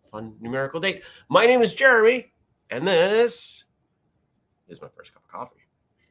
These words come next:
<sighs> Good morning, Ray. Good morning to all of you, whether you're watching live later or even listening. Thanks for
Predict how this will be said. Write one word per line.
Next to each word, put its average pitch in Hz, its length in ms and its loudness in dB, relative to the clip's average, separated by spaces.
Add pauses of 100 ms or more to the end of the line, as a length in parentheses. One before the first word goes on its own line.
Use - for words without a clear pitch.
(4000)
<sighs> - 3250 -20
Good 170 200 -8
morning, 170 880 -4
Ray. 175 500 -6
Good 160 140 -10
morning 180 600 -8
to 180 400 -10
all 180 180 2
of 170 80 -2
you, 175 140 -6
whether 160 160 -8
you're 147 100 -10
watching 123 300 -8
live 101 420 -6
later 98 300 -10
or 95 360 -10
even 92 240 -20
listening. 82 320 -20
Thanks 90 180 -20
for 82 120 -20